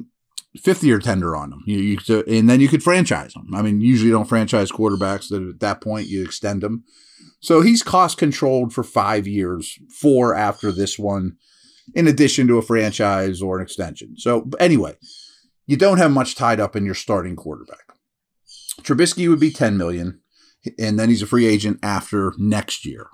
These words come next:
Rudolph is a free agent, period. So the question, again, is, is,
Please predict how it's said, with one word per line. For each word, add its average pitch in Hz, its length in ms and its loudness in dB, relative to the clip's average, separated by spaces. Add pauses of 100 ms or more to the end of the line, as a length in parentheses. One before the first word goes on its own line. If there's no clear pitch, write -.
Rudolph 117 460 4
is 101 100 -4
a 101 60 -8
free 104 260 0
agent, 95 380 0 (100)
period. - 520 -4 (840)
So 143 500 4 (400)
the 127 140 0
question, 110 460 -2
again, 98 480 -4
is, 107 440 0 (680)
is, 113 280 2